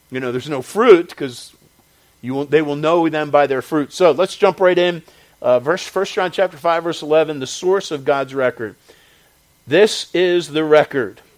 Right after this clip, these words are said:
that God hath given to us." Now look at the word record,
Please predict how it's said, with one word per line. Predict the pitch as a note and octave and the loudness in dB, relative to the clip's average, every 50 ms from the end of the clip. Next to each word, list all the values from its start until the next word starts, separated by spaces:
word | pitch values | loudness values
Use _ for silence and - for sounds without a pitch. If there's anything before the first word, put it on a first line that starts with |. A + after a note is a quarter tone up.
| _ _ _ _ _ _ _ _ _ _ _ _ _ _ - _ _ - | _ _ _ _ _ _ _ _ _ _ _ _ _ _ -20 _ _ -18
that | - A2+ B2 A#2 A#2 G#2+ | -4 0 0 0 0 0
God | F#2 C3 B2 B2+ C3 C3+ C3 C3+ C#3 B2 _ _ _ _ _ _ _ _ | 0 0 2 2 2 2 0 0 -2 -8 _ _ _ _ _ _ _ _
hath | _ - C#3 C#3+ - - | _ -4 -4 -4 -4 -2
given | C3+ C3 A#2+ A#2 A#2 | -2 -2 -2 -2 -8
to | - - - C3 A#2+ | -12 -10 -6 -2 -2
us." | A#2 G#2+ G#2+ - - - | -2 -2 -4 -8 -6 -6
Now | D3+ | -2
look | D3 F#3+ - | -2 0 -2
at | G4+ - | -2 -2
the | C4+ | 0
word | A#3+ F#3 E3+ E3+ D3+ | 2 4 2 2 2
record, | C#3 C3 A#2+ - - B2+ C3 C#3+ | 0 -2 -2 -2 -4 -8 -8 -10